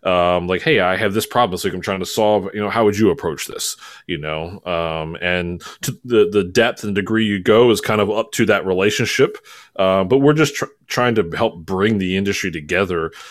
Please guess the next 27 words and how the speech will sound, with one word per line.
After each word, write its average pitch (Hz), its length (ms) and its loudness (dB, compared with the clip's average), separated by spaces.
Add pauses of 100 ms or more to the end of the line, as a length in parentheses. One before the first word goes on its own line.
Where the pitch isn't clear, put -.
(140)
Um, 80 580 -6
we're - 80 -2
pretty 170 220 2
proud 95 420 2
of 90 140 0
our 85 160 0
Facebook 92 420 -4
group 90 300 -4
and 85 80 -2
our 80 80 -4
community 92 400 -4
of 76 80 -14
people. 101 400 -2 (340)
Um, 78 320 -4
it's 82 140 -6
a 85 40 -8
very 85 360 0
non-negative 82 1000 -4
space. 107 640 0 (300)
Uh, 80 300 -2
there's 85 220 -4
a 80 200 -4
lot 80 640 0
of 85 320 -4
talented, 95 640 -2
smart, 95 680 -2
caring, 101 680 -2